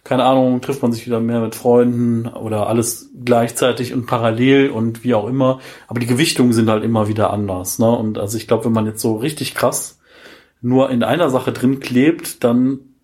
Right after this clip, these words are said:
boah, kann man halt auch was verpassen, ne? Weil da halt dann auch extrem viel Zeit drauf geht, ne? Weil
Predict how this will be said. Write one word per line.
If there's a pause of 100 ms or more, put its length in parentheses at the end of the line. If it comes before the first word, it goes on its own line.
(480)
boah,
kann
man
halt
auch
was
verpassen,
ne?
Weil
da
halt
dann
auch
extrem
viel
Zeit
drauf
geht,
ne?
Weil